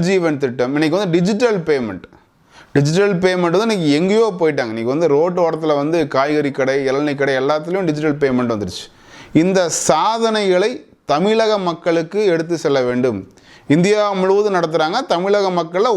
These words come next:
ஒரு ஒரு இடத்துலையும், ஒரு ஒரு வார்டு, ஒரு ஒரு பஞ்சாயத்துலையும் ஒரு இடத்துல வந்து ஒரு பிரச்சார வண்டியை வைத்து மத்திய அரசின் பத்தாண்டு சாதனைகளை மக்களுக்கு விளக்கி சொல்லும் முயற்சி இந்த வளர்ச்சி அடைந்த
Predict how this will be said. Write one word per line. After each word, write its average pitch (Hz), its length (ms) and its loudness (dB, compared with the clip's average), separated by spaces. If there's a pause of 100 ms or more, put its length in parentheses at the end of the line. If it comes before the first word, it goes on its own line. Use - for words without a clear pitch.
ஒரு 175 200 2
ஒரு 180 200 0
இடத்துலையும், 156 360 -2
ஒரு 143 140 2
ஒரு 139 180 0
வார்டு, 175 340 0 (140)
ஒரு 143 140 2
ஒரு 143 180 -2
பஞ்சாயத்துலையும் 147 580 -2 (440)
ஒரு 151 160 4
இடத்துல 190 340 0
வந்து 175 220 0
ஒரு 170 160 2
பிரச்சார 170 380 0 (120)
வண்டியை 156 380 0
வைத்து 123 260 -4 (460)
மத்திய 175 400 2
அரசின் 185 420 -2 (260)
பத்தாண்டு 190 600 0 (100)
சாதனைகளை 147 580 -2 (760)
மக்களுக்கு 208 600 0 (220)
விளக்கி 208 380 0 (140)
சொல்லும் 180 340 2
முயற்சி 151 380 0
இந்த 202 200 0
வளர்ச்சி 180 440 0
அடைந்த 156 200 -2